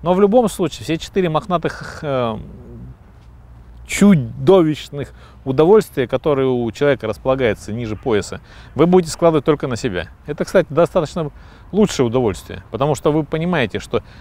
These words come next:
в случае косяка, э, вы даже не сможете никого найти, весь косяк будет на вас. А так заплатили деньги, косяк, косячная контора, которая вам это сделала, испарилась, и потом вы думаете:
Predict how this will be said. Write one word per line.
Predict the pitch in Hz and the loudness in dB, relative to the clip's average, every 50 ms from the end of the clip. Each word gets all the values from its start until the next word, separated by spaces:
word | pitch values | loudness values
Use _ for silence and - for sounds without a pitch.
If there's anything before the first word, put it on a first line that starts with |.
| - - - | -20 -20 -20
в | - | -14
случае | - - 151 180 170 - 170 143 | -4 0 0 2 2 0 -2 -2
косяка, | - 156 - - 175 - - 202 202 185 - - - - - - - - - - - - - - - - - - | -2 -4 -4 -4 -6 0 2 4 4 4 2 -4 -10 -20 -20 -20 -20 -20 -20 -20 -20 -20 -20 -20 -20 -20 -16 -4
э, | 120 120 120 120 120 117 | 0 2 4 4 4 2
вы | 113 120 147 | 0 0 0
даже | 156 156 180 165 165 170 | 2 2 2 2 2 0
не | 180 185 180 175 | -2 -2 -4 -4
сможете | - - 185 185 190 170 - - 175 | -4 -2 -2 -2 -2 -2 -4 -4 -6
никого | 170 156 - 180 175 175 | -6 -2 0 0 0 0
найти, | 175 180 175 - - 165 123 | 0 -2 -4 -4 -4 -4 -4
весь | 107 104 107 117 143 185 180 - | -2 -4 -4 0 0 0 0 0
косяк | - 170 135 - 160 127 107 | -4 -6 -2 0 0 0 0
будет | 113 131 131 120 - | -4 -6 -6 -6 -4
на | 131 135 135 | -2 0 2
вас. | 131 113 87 - - - - - - - - - - - | 2 2 2 0 -6 -14 -20 -20 -20 -20 -20 -20 -14 -6
А | - 120 | -4 0
так | - - 180 - - | 2 2 2 2 -2
заплатили | - 139 156 127 151 151 - 190 196 175 - 226 220 196 165 | -6 -6 -2 0 0 2 2 2 2 2 0 0 0 0 0
деньги, | 135 135 123 107 101 90 90 85 - - - - - - - - - - _ _ _ | 0 0 -2 -2 -4 -6 -8 -10 -12 -16 -20 -20 -20 -20 -20 -20 -20 -20 _ _ _
косяк, | - 165 147 - - 190 175 - - - - - - _ _ _ - - | 0 0 2 4 2 2 2 2 -4 -12 -20 -20 -20 _ _ _ -8 -2
косячная | - 156 - - 185 180 160 - - 156 151 | 0 0 2 4 4 4 4 2 0 -2 -2
контора, | - - 156 156 147 - 170 139 131 | 0 0 -2 -2 2 2 2 2 2
которая | 117 139 135 - 151 139 139 | 2 0 -2 0 0 2 2
вам | 139 139 135 135 | 2 2 2 -2
это | 131 - 139 135 | -2 -2 -4 -2
сделала, | 127 135 139 127 107 - | 0 2 0 0 0 -2
испарилась, | 143 131 - - 170 180 208 208 175 117 - - _ - - - - - - - | -8 -10 0 2 4 4 6 4 4 2 0 -6 _ -20 -20 -20 -20 -20 -14 -12
и | 127 | -4
потом | 123 143 143 - 185 175 156 | -2 0 4 4 4 4 4
вы | 151 143 | 2 2
думаете: | 135 143 131 120 110 95 101 98 90 | 2 0 0 0 -2 -4 -6 -10 -12